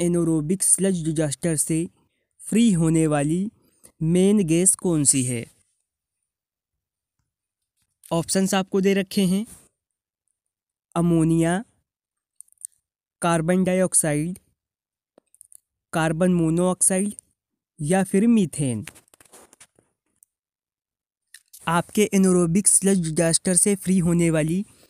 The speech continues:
मेन गैस है मीथेन। ऑप्शन डी आपका राइट रहेगा। अगला क्वेश्चन है, "Disposal of sewage in large cities is done in?"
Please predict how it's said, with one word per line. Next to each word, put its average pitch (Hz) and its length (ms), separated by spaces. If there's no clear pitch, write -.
मेन 170 320
गैस 170 300
है 185 60
मीथेन। 170 540
ऑप्शन 151 320
डी 151 160
आपका 165 240
राइट 147 280
रहेगा। 180 380
अगला 180 260
क्वेश्चन 190 360
है, 196 160
"Disposal 190 680
of 226 100
sewage 170 640
in 226 100
large 190 580
cities 180 480
is 214 160
done 170 260
in?" 127 440